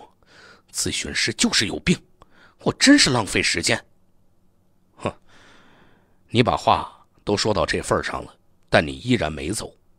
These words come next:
这说明什么呀？也许你真的对我有一些需要，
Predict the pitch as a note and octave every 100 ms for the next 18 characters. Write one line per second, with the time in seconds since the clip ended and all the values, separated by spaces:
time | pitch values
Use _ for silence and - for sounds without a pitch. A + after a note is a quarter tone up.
0 | _ _ - - - A2+ D2+ C#2+ C2 C2
1 | _ _ _ _ - - - - D3 G3
2 | D3+ G#2+ B1+ - F3+ - - D#2 C2+ E2+
3 | - C2+ - D2+ - F2+ -